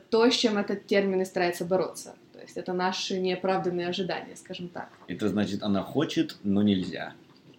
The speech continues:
Speaker 1: М, нет, это вот любая девушка, к примеру, яркий пример и одна из первых, кто начала говорить о этом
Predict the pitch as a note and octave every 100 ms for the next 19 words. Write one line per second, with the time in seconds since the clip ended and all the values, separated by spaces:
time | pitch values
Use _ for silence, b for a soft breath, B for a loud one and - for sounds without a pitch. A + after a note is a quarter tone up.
0 | _ _ A#3+ A#3+ A#3+ B3 A#3 A#3 A#3+ B3
1 | G3 E3 G3+ B3 A3+ A3 - G#3 G3+ G#3+
2 | G3 G3+ D4+ F4 - - - A3 A3 A#3
3 | A3+ G3+ F#3 F3 - G3 G3 G3 - F#3
4 | F#3 F#3 F3 E3 - E3 D#3+ D#3 D#3+ E3+
5 | F3 F3 F3 - G3 E3+ D#3+ - F3+ E3+
6 | E3+ F3+ E3+ D#3+ E3 E3+ F#3 F3+ D#3+ E3+
7 | E3+